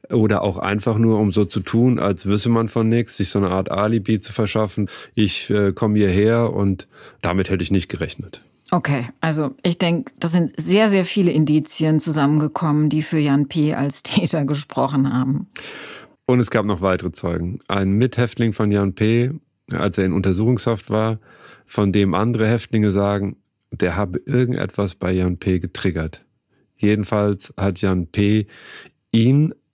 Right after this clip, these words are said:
Speaker 1: als beide zufällig in einem Bus von der J V A zum Gericht transportiert wurden, gefragt, ob er sein Paketbote gewesen sei.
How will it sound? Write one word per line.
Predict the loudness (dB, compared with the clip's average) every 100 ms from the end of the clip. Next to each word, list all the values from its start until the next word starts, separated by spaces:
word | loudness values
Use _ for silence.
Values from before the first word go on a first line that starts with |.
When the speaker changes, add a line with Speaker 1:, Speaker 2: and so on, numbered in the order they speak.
| _
Speaker 1:
als | -4 -2
beide | 0 0 0
zufällig | -4 -2 0 0
in | 0
einem | 0 0
Bus | 0 -2 -2 -12
von | -6 -2
der | 2
J | 2 0
V | -4
A | -2 -4
zum | -2 -2
Gericht | 0 0 -2 -2
transportiert | -4 -2 -6 -4 -4 0
wurden, | -2 0
gefragt, | -4 -6 -2 -2 -4 -10 -20 -20 -20 -8
ob | -4 0
er | 0
sein | 2 0
Paketbote | -2 -4 -6 -2 0 0 -2 -2 0 -2
gewesen | -2 -2 -2 -4
sei. | -4 -4 -6